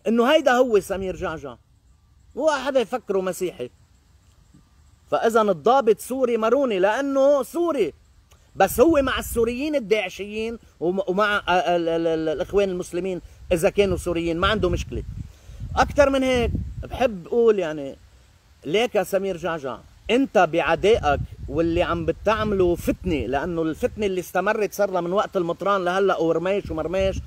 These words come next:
اللي عم بتحاول تب-، تست-، تستثمر فيها،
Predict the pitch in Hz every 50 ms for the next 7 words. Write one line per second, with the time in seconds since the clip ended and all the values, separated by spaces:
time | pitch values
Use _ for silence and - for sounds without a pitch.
0 | - - - - - - - - - 120 156 170 175 196 190 190 - - - 233
1 | 247 240 226 214 196 - 185 156 _ _ _ _ _ _ - 185 - - - -
2 | 196 175 165 165 160 156 151 - - 175 - - 247 262 - - 220 220 202 180
3 | - 226 226 208 196 185 190